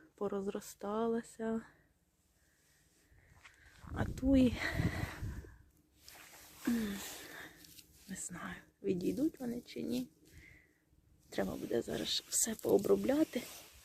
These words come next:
Ну, пустили Цезарю покривальця, лежав трішки. Приходить хвостиком з чоловіком. Вже майже всі дрова перевіз. Зараз, якщо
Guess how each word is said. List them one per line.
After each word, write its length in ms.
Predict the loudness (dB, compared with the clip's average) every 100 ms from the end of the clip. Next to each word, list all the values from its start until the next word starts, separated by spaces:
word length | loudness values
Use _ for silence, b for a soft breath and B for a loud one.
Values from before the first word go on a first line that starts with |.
| B B B B -2 0
Ну, 280 | 0 -2 -4
пустили 560 | -10 -10 4 6 6 4
Цезарю 400 | 4 4 4 -2
покривальця, 720 | -8 -4 2 8 8 8 -2
лежав 420 | 0 2 6 6 6 -4
трішки. 360 | -6 -4 -6 -6 -10 -10 B B B B B B B B
Приходить 440 | 2 8 10 10 10
хвостиком 600 | 8 6 2 -2 -4 -2
з 140 | -2
чоловіком. 560 | -2 -2 -2 -2 -4 -6 B B B B B -20 -20 -20 -20 b b b b b b b b b b b b b b
Вже 260 | -2 0 0
майже 280 | 2 2
всі 260 | 2 4 2
дрова 360 | 2 0 2 0
перевіз. 600 | -2 4 10 10 10 6 B B B B
Зараз, 400 | -2 2 2 0
якщо 360 | -4 -2 2